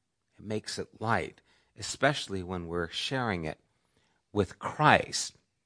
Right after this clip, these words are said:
You see, a legalistic attitude,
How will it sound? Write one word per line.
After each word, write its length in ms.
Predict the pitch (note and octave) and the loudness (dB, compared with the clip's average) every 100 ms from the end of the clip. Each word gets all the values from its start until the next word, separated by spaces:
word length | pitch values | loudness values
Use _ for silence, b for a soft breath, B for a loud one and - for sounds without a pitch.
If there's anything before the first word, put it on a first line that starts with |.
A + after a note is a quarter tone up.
| _ _ _ _ _ | _ _ _ _ _
You 60 | - | -2
see, 360 | G#2+ C#3+ C#3 C3+ B B B B B _ _ _ _ B2+ | 4 6 4 2 B B B B B _ _ _ _ 8
a 80 | |
legalistic 840 | C3+ F3 G3 E3+ D3+ - - B2+ - - - - | 12 12 12 12 10 10 8 6 6 -2 -4 6
attitude, 800 | A2+ B2 B2 - G2+ F2+ E2 | 8 10 8 4 4 4 4